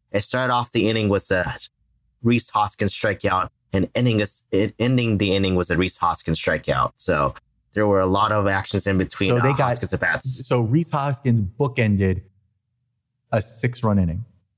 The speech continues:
Speaker 1: Yep.
Speaker 2: He recorded two of the three outs in a six-run comeback ninth inning.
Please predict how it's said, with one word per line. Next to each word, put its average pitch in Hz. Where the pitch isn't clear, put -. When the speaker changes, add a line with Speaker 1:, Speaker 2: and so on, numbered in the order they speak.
Speaker 1:
Yep. 104
Speaker 2:
He 131
recorded 127
two 180
of 139
the 123
three 131
outs 104
in 101
a 95
six-run 107
comeback 120
ninth 107
inning. 92